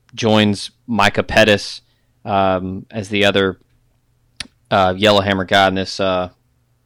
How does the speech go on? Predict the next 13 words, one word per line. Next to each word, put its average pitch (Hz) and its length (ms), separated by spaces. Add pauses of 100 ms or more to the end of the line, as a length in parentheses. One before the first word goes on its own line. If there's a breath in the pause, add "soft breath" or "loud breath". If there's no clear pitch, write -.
(140)
in 98 100
this 92 100
twenty 101 260
twenty-one 95 380
class. 95 400
But 107 120
I, - 20 (100)
I 170 40
like 165 280
what, 117 200
what 107 140
Washington 101 460
brings. 98 440